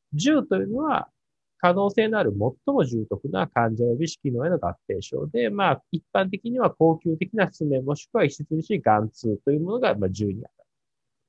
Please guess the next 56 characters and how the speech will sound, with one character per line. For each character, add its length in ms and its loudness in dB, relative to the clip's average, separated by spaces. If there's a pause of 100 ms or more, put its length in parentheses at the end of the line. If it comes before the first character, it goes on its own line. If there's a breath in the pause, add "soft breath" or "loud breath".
(140)
ま 140 6
あ、 60 4
あ 40 4
の、 580 4 (500)
実 300 2
際 100 6
の 100 2
例 100 4
で 80 -2
言 80 0
っ 40 -4
た 140 2
ら、 80 6
眼 300 4
球 240 0
炉 100 -8 (120)
と 60 -6
い 20 -2
う 20 -4
の 60 -8
が、 80 -4
ま 80 -2
あ、 40 -4
十 140 -6
に 80 -6
値 120 -12 (240)
し 140 -20
ま 60 -20
す。 60 -20 (640)
な 80 2
の 40 6
で、 120 8
ま 80 4
あ、 40 0
そ 120 0
の 100 0
間、 400 2 (160)
一 180 -6
か 120 4
ら 120 -2
十 240 -4
で、 160 -2
ま 80 -2
あ、 20 -10
決 140 -12
め 60 -10
て 40 -18
い 20 -20
く。 40 -20 (1300)
で、 320 6 (460)
第 260 4
一 160 -4
段 240 2
階 240 -2
の 80 -4
結 240 -4